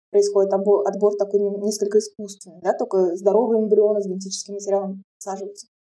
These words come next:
И то, что вот этот процесс оплодотворения непосредственно и пятидневного развития произошел, например, вне организма, это не делает из него какого-то мутанта, не делает из него какого-то биоробота там, или какого-то искусственно синтезированного существа.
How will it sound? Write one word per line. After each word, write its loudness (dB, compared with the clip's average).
И 6
то, 2
что 2
вот 0
этот 2
процесс -2
оплодотворения 4
непосредственно 0
и -6
пятидневного 2
развития 0
произошел, 0
например, -10
вне 2
организма, 0
это 2
не 8
делает 6
из 0
него 6
какого-то -2
мутанта, 4
не 2
делает 2
из -2
него 8
какого-то 0
биоробота 4
там, 4
или 4
какого-то 0
искусственно 0
синтезированного 4
существа. -2